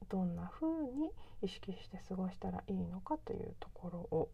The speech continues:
私が、まあ、いくつか得た情報をベースに、自分の解釈や感じ方も踏まえて、それらも含めて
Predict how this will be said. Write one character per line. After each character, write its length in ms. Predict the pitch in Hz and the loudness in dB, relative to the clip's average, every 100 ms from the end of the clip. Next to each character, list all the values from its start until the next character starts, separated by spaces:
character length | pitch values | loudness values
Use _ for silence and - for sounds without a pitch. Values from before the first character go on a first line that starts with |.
| - - - - - - | -6 -6 -6 -6 -8 -6
私 400 | 185 175 - 180 | -2 -2 -2 -2
が、 320 | 165 165 165 - | 0 0 -2 -2
ま 260 | 180 165 175 | 0 0 -2
あ、 20 | |
い 40 | 185 | -4
く 120 | - | -8
つ 100 | - - | -8 -4
か 300 | - 185 185 - - - - | 2 4 2 -6 -10 -6 -2
得 120 | 180 | 0
た 120 | 175 | 0
情 240 | - 175 | 2 0
報 240 | 175 190 202 | 4 6 6
を 60 | |
ベ 200 | 202 220 | 4 2
ー 20 | 220 | 2
ス 180 | - | 2
に、 140 | 185 262 | 2 4
自 180 | 247 190 | 4 4
分 220 | 180 170 | 4 2
の 100 | 175 | 0
解 240 | 233 214 | 0 0
釈 380 | 190 185 - 175 | 0 -2 2 2
や 120 | 170 | 2
感 220 | 180 175 | 0 0
じ 80 | 175 | 2
方 300 | - 202 240 | 0 0 2
も 120 | 226 | 2
踏 180 | 233 240 | 2 0
ま 180 | 254 285 | 2 0
え 120 | - - - | 0 -6 -10
て、 100 | - - | -6 -2
そ 100 | 190 | 0
れ 140 | 180 | 2
ら 100 | 170 | 0
も 100 | 170 | -2
含 300 | 180 - 277 | -4 -2 0
め 80 | 220 | 0
て 220 | - - | 0 -4